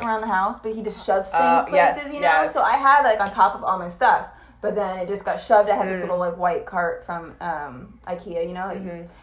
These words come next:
Speaker 1: and, yeah, he shoved it in there. So I was cleaning it out the other day. I'm like, "Oh, that's where it," it wasn't the other
Speaker 2: Mm-hmm.
Speaker 1: day. This was a few weeks ago, but still. Yeah.
Speaker 2: I love it.
Speaker 1: It was great. I highly recommend.
Speaker 2: <laughs>
Speaker 1: I want to do, like, my whole body now. <laughs> I would love it. Just peel all day. I'm such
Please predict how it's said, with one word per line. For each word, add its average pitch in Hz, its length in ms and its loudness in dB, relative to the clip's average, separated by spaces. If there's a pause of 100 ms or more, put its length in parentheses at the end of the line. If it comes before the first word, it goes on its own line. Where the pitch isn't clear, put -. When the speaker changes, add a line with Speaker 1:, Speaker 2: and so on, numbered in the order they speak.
(160)
Speaker 1:
and, 185 100 -8
yeah, 165 140 -4
he 175 80 -10
shoved 175 320 -8
it 170 80 -14
in 170 100 -10
there. 165 180 -8
So 175 120 -4
I - 20 2
was 180 120 -2
cleaning 208 320 -8
it 175 80 -6
out 180 180 0
the - 60 -14
other 143 120 -10
day. 131 140 -10
I'm 139 80 -12
like, 208 160 -14
"Oh, 427 420 -6
that's 415 220 -4
where 233 140 -8
it," 175 360 -4
it 165 60 -10
wasn't - 220 -4
the - 80 -8
other - 80 -8
Speaker 2:
Mm-hmm. - 100 -14
Speaker 1:
day. - 60 -8
This - 80 -14
was 123 100 -14
a - 80 -12
few 113 120 -18
weeks - 220 -20
ago, 123 260 -16
but - 220 -12
still. - 300 -16 (520)
Yeah. 214 100 -12
Speaker 2:
I - 40 -8
love 180 220 -6
it. 170 160 -8 (180)
Speaker 1:
It 196 60 -12
was 208 160 -4
great. 208 180 -6
I 196 40 -12
highly 180 240 -6
recommend. 165 600 -12 (100)
Speaker 2:
<laughs> 208 400 -6
Speaker 1:
I 233 60 4
want 247 160 6
to 254 60 2
do, 262 60 8
like, 240 100 4
my 220 80 2
whole 214 140 4
body 180 280 4
now. 170 220 -2
<laughs> - 100 -2
I 415 680 6
would 208 220 2
love 214 280 4
it. 185 160 0
Just - 200 -12
peel 214 320 -2
all 190 300 2
day. 175 480 -2
I'm 185 120 -12
such 185 220 -10